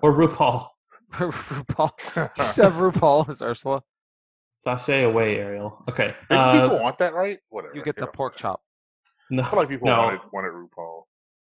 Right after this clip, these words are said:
Speaker 3: but I can't remember.
Speaker 1: I'm sure they did. Yeah.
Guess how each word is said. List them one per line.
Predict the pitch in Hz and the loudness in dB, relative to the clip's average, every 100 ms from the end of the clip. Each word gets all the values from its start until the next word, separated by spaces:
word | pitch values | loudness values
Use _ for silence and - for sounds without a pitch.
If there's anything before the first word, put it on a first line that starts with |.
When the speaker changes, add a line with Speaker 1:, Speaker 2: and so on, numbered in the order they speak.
| _ | _
Speaker 3:
but | 90 | -16
I | 85 | -16
can't | - 80 _ | -18 -20 _
remember. | 80 80 80 82 _ _ _ _ _ _ _ _ - | -20 -20 -20 -20 _ _ _ _ _ _ _ _ -2
Speaker 1:
I'm | 175 | -2
sure | 208 247 | 0 0
they | 120 | 0
did. | 101 104 113 _ | -2 -10 -14 _
Yeah. | 123 101 | -8 -8